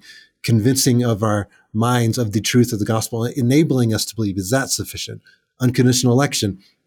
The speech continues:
We, of course, believe in God's sovereignty, that God can choose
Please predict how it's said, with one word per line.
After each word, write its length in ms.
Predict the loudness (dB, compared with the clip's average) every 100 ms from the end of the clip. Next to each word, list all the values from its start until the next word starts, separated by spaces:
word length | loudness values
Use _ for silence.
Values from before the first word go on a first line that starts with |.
| _ _ -2
We, 180 | 2 2
of 240 | -2 -4
course, 200 | 0 0
believe 240 | 4 4
in 60 | 4
God's 260 | 2 0 0
sovereignty, 380 | -2 -2 -4
that 140 | -6 -4
God 200 | -4 -2
can 160 | -4 -6 -16 _ -6
choose 640 | 0 4 6 4 2